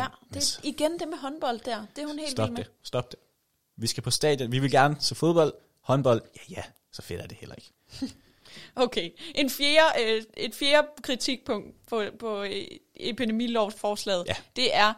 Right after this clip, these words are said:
Speaker 2: øh, s-, generelle bekymringer for, øh, personlig frihed. I det, at regeringen foreslår, at smittede med, med farlige sygdomme, altså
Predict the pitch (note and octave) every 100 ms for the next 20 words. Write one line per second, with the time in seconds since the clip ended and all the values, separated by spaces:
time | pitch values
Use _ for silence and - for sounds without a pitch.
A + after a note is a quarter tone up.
0 | - _ _ - G3 G3 G3 - A3 -
1 | _ _ - - - - B3+ A3 A#3+ A3
2 | - - C4+ A#3 G#3 F#3+ F#3 G#3+ F#3+ -
3 | - G3 F#3 F#3+ G#3 G#3+ F3+ E3 F#3 F3
4 | F3 - - _ _ _ _ - D#4 E4
5 | B3+ C4 C4 - A3+ A3 - _ _ _
6 | - B3+ B3 C#4+ A#3 A3 A3 A3+ C4+ -
7 | A3+ G3+ - _ _ _ - A3 A3 _
8 | - - C4 C#4+ D#4 D4+ A#3 A#3 A3+ -
9 | A3+ F#3+ E3+ F3 F3+ F3+ - A#3+ C4 B3+
10 | A#3 - F3 -